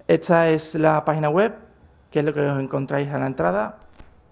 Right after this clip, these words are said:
Aquí podéis ver las radios que tenemos sincronizadas en estos momentos y los países. Por supuesto, tenemos, eh,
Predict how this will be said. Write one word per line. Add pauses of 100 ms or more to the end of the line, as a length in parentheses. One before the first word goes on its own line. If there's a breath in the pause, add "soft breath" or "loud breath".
(280)
Aquí
podéis
ver
las
radios
que
tenemos
sincronizadas
en
estos
momentos
y
los
países. (560 loud breath)
Por
supuesto,
tenemos, (560)
eh,